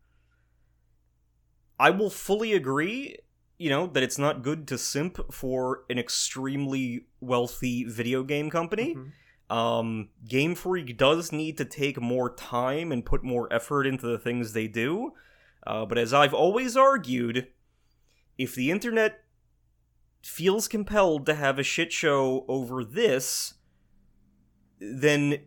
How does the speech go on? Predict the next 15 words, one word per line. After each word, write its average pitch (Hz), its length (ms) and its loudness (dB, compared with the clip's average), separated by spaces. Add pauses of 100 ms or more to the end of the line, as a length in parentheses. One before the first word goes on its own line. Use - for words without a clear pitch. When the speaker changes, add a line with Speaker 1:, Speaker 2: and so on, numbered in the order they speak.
(460)
Speaker 1:
if 202 380 0
Pokemon 190 580 2
should 160 160 -2
ever 156 220 0
change 160 540 -2
hands 175 800 -2
developer-wise, 117 1300 2 (1080)
all 165 300 8
of 147 80 -4
that'll 147 300 6
be 127 140 0
ten 123 260 -2
times 110 400 -8
worse. - 380 -10
Speaker 2:
Mm. 120 120 -18